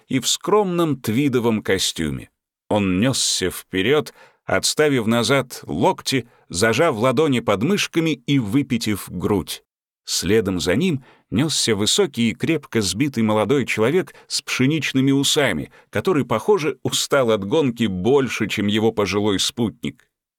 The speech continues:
Они мчались вперёд, пока, задыхаясь, не остановились у конторы, которую занимал адвокат семейства Вестмаккотов. "Вот так!"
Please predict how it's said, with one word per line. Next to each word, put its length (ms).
Они 260
мчались 600
вперёд, 520
пока, 280
задыхаясь, 640
не 100
остановились 840
у 120
конторы, 520
которую 500
занимал 600
адвокат 520
семейства 720
Вестмаккотов. 1080
"Вот 400
так!" 480